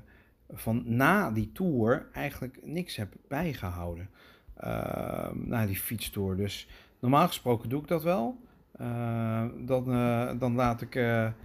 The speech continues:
ja, ga ik even taggen waar ik, eh, ben geweest en waar ik heb, eh,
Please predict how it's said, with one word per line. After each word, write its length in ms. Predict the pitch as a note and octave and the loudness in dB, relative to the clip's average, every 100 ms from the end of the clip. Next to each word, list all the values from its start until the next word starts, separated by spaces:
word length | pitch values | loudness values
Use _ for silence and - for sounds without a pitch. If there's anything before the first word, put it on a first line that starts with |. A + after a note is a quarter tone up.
| - - - | -18 -16 -8
ja, 140 | F#2+ | -6
ga 140 | D#2+ A#2 | -4 -4
ik 100 | A2+ | -2
even 220 | - - | -4 0
taggen 380 | C#3+ C3+ B2+ A2+ | 4 6 6 4
waar 180 | A2+ A2 | 2 0
ik, 120 | - | 0
eh, 140 | G#2+ | 0
ben 200 | G#2 G#2 | 0 0
geweest 600 | G2+ B2+ D3 D#3 - - - - - _ | 0 2 2 0 -6 -14 -20 -20 -20 _
en 180 | - A2 | -6 -2
waar 140 | G#2+ | -2
ik 80 | G#2 | 0
heb, 260 | A2 - - | -2 -2 2
eh, 500 | A2 G#2 G#2 G#2 | 4 4 4 2